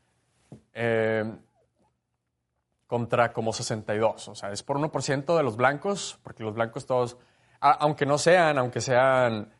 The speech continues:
y obviamente cristianos, está incluyendo a católicos, a testigos de Jehová, que son un porcentaje muy chico. La mayoría son, eh, en, en la cultura blanca, la mayoría son protestantes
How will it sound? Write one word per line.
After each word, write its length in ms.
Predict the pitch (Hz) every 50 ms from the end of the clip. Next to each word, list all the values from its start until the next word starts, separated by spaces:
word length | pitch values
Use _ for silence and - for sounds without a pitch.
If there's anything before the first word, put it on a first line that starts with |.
| _ _
y 140 | - 131 135
obviamente 500 | 147 143 147 160 156 147 147 143 - 165
cristianos, 540 | - 156 135 - - 147 151 151 160 160 139
está 180 | 135 - 135
incluyendo 800 | 131 131 147 143 135 131 123 120 120 120 123 123 123 123 123 123 - _ _ _ _ _
a 160 | - 107 117
católicos, 840 | - 107 95 - 135 151 160 156 139 - - 147 135 135 135 131 127
a 60 | 135 127
testigos 380 | - 113 - - 117 117 113
de 80 | 113 110
Jehová, 640 | - - 104 107 117 127 135 139 139 139 139 131 135
que 80 | - 117
son 140 | 135 127
un 80 | 131 127
porcentaje 420 | - 131 117 120 101 - 107 113
muy 160 | 117 104 104 101
chico. 220 | - 104 - -
La 100 | 104 104
mayoría 400 | 110 113 117 117 127 143 160 170
son, 380 | 160 170 160 165 165 165 156 - _ _ _ _ _ _
eh, 220 | - 131 127 120 120
en, 480 | 120 127 123 120 120 120 120 120 117 -
en 100 | - 123 117
la 80 | 117
cultura 260 | - - 120 151 156
blanca, 380 | 165 170 180 196 202 - 220 220
la 80 | 208 190
mayoría 420 | 156 127 120 117 123 139 147 151
son 500 | 135 - 147 135 139 143 143 147 151 151 - _ _ _ _ _ _ _ _ _
protestantes 1400 | - - 113 - - 110 107 - - 156 180 202 202 - - 196 202 202 202 202 196 - - - - - -